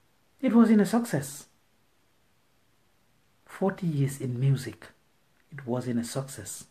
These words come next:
That's a big embarrassment. Nguur gi waroon see jàpp. Private sector bi waroon see jàpp.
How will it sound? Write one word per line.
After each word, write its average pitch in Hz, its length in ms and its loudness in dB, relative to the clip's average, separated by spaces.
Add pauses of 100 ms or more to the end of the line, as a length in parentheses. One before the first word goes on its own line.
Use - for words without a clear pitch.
(420)
That's 135 180 -4
a 123 40 -2
big 135 360 -4
embarrassment. 113 760 -4 (1300)
Nguur 120 300 2
gi 117 60 -2
waroon 123 340 0
see 117 180 0
jàpp. - 300 -8 (1300)
Private 147 340 8
sector 143 320 2
bi 131 80 2
waroon 143 300 6
see 127 180 -2
jàpp. 127 260 -2